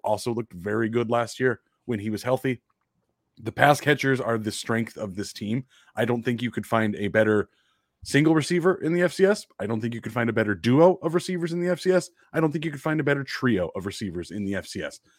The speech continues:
This team is gonna score a ton of points, and I think it comes down to the fact that McCoy and the, these receivers are going to be throwing the ball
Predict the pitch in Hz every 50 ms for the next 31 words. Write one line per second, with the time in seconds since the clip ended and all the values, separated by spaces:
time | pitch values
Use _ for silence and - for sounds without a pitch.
0 | _ _ _ _ - 131 139 139 - - 156 156 143 143 131 120 117 123 117 110
1 | - - 127 120 101 92 - - - 120 123 120 113 - 107 110 120 139 - -
2 | - _ _ _ _ _ _ - 120 117 107 117 113 110 113 - 117 113 104 104
3 | 117 110 107 104 92 98 - 110 113 110 - - 104 104 107 98 - - 113 110
4 | 113 107 101 104 101 107 104 - 107 107 107 98 95 95 - 104 110 101 117 120
5 | 110 - - 95 87 107 104 98 98 95 101 - - - 104 104 104 104 101 95
6 | - 92 92 92 85